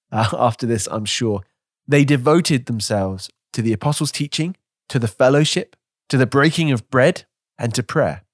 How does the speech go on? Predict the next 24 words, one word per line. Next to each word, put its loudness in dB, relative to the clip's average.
Everyone 2
was -2
filled 0
with 0
awe, 4
and -2
many 2
wonders 0
and -2
signs 2
were -2
being -4
performed -4
through 2
the -2
apostles. -8
Now 2
all 4
the 2
believers 0
were -4
together 0
and -4
held -2